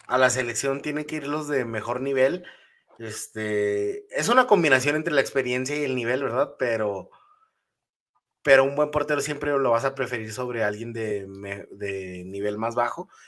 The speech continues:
Pero bueno, esa era mi humilde opinión sobre el Guacho, que,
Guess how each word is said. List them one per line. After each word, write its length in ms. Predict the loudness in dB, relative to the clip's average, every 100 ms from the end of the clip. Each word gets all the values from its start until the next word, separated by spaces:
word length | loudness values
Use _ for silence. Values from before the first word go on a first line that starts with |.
| -20 _
Pero 160 | 10
bueno, 200 | 10 10
esa 160 | 8 8
era 120 | 8
mi 400 | 8 6 6 4
humilde 360 | 4 4 4 4
opinión 320 | 2 -2 -2
sobre 220 | -2 0
el 60 | 2
Guacho, 380 | 2 2 -2
que, 280 | -4 -4 -4